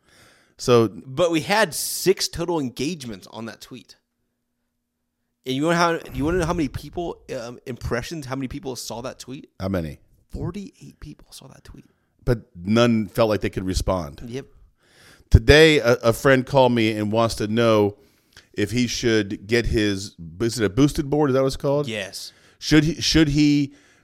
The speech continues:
Speaker 1: meet, should, could, can we do a live call?
Speaker 2: No, not right now.
Speaker 1: And just see if he did it?
Speaker 2: What?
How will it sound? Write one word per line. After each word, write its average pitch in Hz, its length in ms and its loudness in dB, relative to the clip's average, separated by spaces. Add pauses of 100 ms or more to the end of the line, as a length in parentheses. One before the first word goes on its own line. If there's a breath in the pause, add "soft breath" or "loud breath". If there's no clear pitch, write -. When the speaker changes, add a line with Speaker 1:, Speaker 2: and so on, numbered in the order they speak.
Speaker 1:
meet, 139 640 4 (140)
should, - 260 -2
could, - 480 0
can - 100 6
we 180 80 6
do 220 160 6
a 220 60 10
live 175 320 6
call? 165 520 2 (320)
Speaker 2:
No, 101 360 -14
not 101 120 -14
right 92 100 -14
now. 78 160 -18 (320)
Speaker 1:
And 117 100 0
just 127 220 2
see 135 120 2
if 135 80 0
he 135 100 0
did 117 180 4
it? - 280 -2 (180)
Speaker 2:
What? 104 280 -12